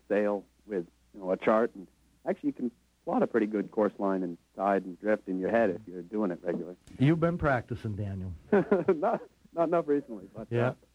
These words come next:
Speaker 1: anyhow, summer's coming. We'll see if we can't get this
Speaker 2: All
Speaker 1: boat
Speaker 2: right,
Speaker 1: put
Speaker 2: man.
Speaker 1: back together.
Speaker 2: Good morning.
Speaker 1: Uh,
Speaker 2: Thank you
Speaker 1: thanks
Speaker 2: for
Speaker 1: for your
Speaker 2: calling.
Speaker 1: show.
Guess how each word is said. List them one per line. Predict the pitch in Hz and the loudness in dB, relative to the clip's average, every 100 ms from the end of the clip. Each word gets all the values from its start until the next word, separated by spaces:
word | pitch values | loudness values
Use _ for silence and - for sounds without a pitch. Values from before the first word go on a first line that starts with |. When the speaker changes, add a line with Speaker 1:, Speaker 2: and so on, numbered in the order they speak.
| _ _ 160 | _ _ 0
Speaker 1:
anyhow, | 202 127 - | 2 2 2
summer's | 190 190 | 0 2
coming. | 185 156 113 | 0 0 -4
We'll | 131 | -6
see | 143 | -6
if | 135 | -8
we | 127 | -10
can't | 123 120 | -12 -12
get | 117 | -8
this | 113 | -4
Speaker 2:
All | |
Speaker 1:
boat | 139 | -2
Speaker 2:
right, | 143 | -2
Speaker 1:
put | |
Speaker 2:
man. | 127 117 | -2 -2
Speaker 1:
back | 107 - | -2 -4
together. | 113 104 104 _ _ _ | -4 -4 -4 _ _ _
Speaker 2:
Good | 131 147 | -4 -2
morning. | 131 147 123 | 0 0 0
Speaker 1:
Uh, | 123 | 2
Speaker 2:
Thank | 120 135 | 2 4
you | |
Speaker 1:
thanks | 160 165 | 2 4
Speaker 2:
for | |
Speaker 1:
for | 120 | 2
your | 151 | 4
Speaker 2:
calling. | 190 | 2
Speaker 1:
show. | 190 | 2